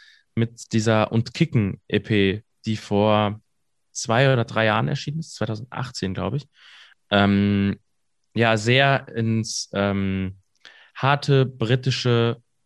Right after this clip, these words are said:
bisschen grimy angehauchte verlagert, sowohl von der Art, wie er float, als auch was die Beats, die er pickt, angeht. Und, ähm, das ist was, was sich auf diesem Album auch wieder viel durchzieht. Da hat man dann jetzt Einflüsse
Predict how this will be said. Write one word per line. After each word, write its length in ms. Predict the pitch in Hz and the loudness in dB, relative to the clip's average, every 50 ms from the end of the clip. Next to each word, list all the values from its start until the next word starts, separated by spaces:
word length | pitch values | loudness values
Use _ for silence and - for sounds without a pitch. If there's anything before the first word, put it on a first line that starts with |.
| _ _ - | _ _ -12
bisschen 360 | 127 123 - 127 117 110 101 | -10 -6 -2 -2 -2 -2 -4
grimy 560 | - - 110 107 107 117 123 123 120 117 113 | -6 -2 2 2 4 4 4 4 4 4 2
angehauchte 880 | - 110 110 110 104 101 92 92 90 92 90 - - - 87 85 85 - _ _ | 0 0 -2 -2 -2 -2 0 0 0 0 0 -4 -8 -6 -6 -6 -6 -10 _ _
verlagert, 520 | _ - 110 98 95 95 98 92 95 95 - | _ -4 -2 0 2 0 0 -2 -4 -8 -8
sowohl 240 | - 98 104 107 107 | -10 -6 -6 -6 -6
von 160 | - 110 101 | -4 -4 -4
der 120 | 95 92 | -2 0
Art, 220 | 98 98 98 - - | 0 0 -2 0 -2
wie 60 | 98 | -2
er 80 | 98 | -2
float, 320 | - - - 127 131 - - | -2 -2 0 0 0 0 -2
als 160 | - - - | -4 -2 -2
auch 160 | - - - | -4 -4 -4
was 140 | 107 - - | -8 -8 -6
die 100 | - 104 | -10 -10
Beats, 260 | 101 113 120 123 - | -6 -6 -6 -6 -4
die 80 | - 95 | -2 -2
er 80 | 87 | -2
pickt, 260 | - - 104 - - - | -2 -2 -8 -8 -6 -6
angeht. 360 | 95 87 92 104 127 - - _ - - - - - - - _ _ _ | -4 -4 -2 -2 -4 -4 -8 _ -20 -20 -20 -20 -20 -20 -20 _ _ _
Und, 380 | - 104 101 101 101 98 - - - | 0 2 2 2 2 0 -4 -4 -2
ähm, 220 | 98 98 95 95 | 0 0 0 2
das 160 | 95 104 110 | 0 -2 -2
ist 140 | - 107 - | -2 -4 0
was, 200 | 107 107 104 - | 0 0 2 2
was 140 | 107 101 - | -4 -4 -4
sich 100 | - - | -6 -10
auf 60 | - - | -6 -4
diesem 220 | 117 107 110 - | -4 -2 0 0
Album 240 | - 90 92 95 92 | 0 0 0 0 0
auch 160 | 98 101 113 | 0 0 0
wieder 140 | 113 104 92 | -2 -2 -2
viel 180 | - 104 98 | -2 -4 -4
durchzieht. 500 | - - 90 90 90 - - - 90 - | -2 0 -2 -4 -4 -6 -8 -10 -6 -2
Da 60 | 90 87 | 0 -2
hat 140 | 87 - | 0 0
man 100 | 95 92 | -2 -4
dann 100 | 95 95 | -2 -4
jetzt 120 | 95 - - | -4 -4 -6
Einflüsse 460 | 107 101 - 107 98 - 101 95 | -6 -6 -4 -6 -6 -4 -6 -6